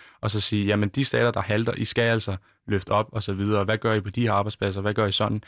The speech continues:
Han kritiserer jo for eksempel også Walmart helt vildt, fordi at de lader sig,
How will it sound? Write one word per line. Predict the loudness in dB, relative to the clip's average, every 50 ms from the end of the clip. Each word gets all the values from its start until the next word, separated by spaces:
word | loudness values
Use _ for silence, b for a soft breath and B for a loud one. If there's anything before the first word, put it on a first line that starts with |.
| B B
Han | B -2 -2
kritiserer | 0 0 -2 0 2 2 2
jo | 2
for | 2 2
eksempel | 0 2 2 2
også | 0 0 0 0
Walmart | 0 2 2 2 2 2 0 0 -2 -2
helt | -2 -2 -2 -2 0
vildt, | -2 -2 -2 -4 B B B B B B -6
fordi | -6 -2 -2 0 0
at | 0 0 0 0
de | -2 0
lader | 2 2 2
sig, | 2 2 0 -2